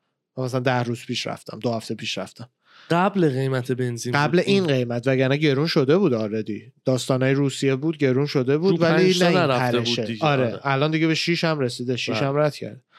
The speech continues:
Speaker 1: حالا، حالا این عددهای رسمی رو می‌خوام براتون بخونم. غذا هفت و نه درصد، اه، غذای خونگی هشت و شیش درصد، غذایی که خارج از خونه بخوای بخوری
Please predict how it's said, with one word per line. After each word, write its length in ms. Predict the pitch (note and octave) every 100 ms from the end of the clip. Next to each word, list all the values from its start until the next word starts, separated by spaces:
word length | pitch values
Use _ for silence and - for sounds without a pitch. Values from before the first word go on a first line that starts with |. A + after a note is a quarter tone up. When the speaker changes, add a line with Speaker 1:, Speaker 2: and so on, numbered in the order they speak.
| - _ _ _ _ _ _ _
Speaker 1:
حالا، 260 | - F#3+ E3
حالا 380 | C3+ G3+ G#3
این 160 | A3 G#3
عددهای 400 | G3 F3+ E3+ F3+
رسمی 400 | F3+ E3 - F3
رو 100 | D3
می‌خوام 240 | B2 C3+
براتون 320 | B2+ B2 B2 B2+
بخونم. 400 | B2 - A#2+ - _ _ _ _ _ _ -
غذا 760 | E3 D#3+ D#3 E3+ E3+ F3 F3+ F3
هفت 320 | - D#3+ - E3
و 100 | D3+
نه 260 | D#3+ E3 -
درصد، 640 | E3 D#3 - D#3 D3+ D3 _ _ _ _ _ _ -
اه، 220 | C3+ C3+ -
غذای 500 | D3+ D3+ C#3+ D3+ D#3+
خونگی 600 | D#3+ D#3+ C#3 C#3 B2 C#3+
هشت 340 | C3+ C3+ - C#3
و 40 |
شیش 340 | - D3 C#3+
درصد، 600 | - C#3+ C#3 - C#3 C3+ _ _ _ _ _ _ _ _ _ _
غذایی 440 | D#3 D3+ C#3+ D#3 D#3+
که 120 | E3+
خارج 440 | - D3 C#3 D#3
از 180 | D3+ C#3
خونه 260 | - B2+ B2
بخوای 340 | B2 B2 B2
بخوری 600 | A#2+ A#2+ - A#2+ A2+ G#2+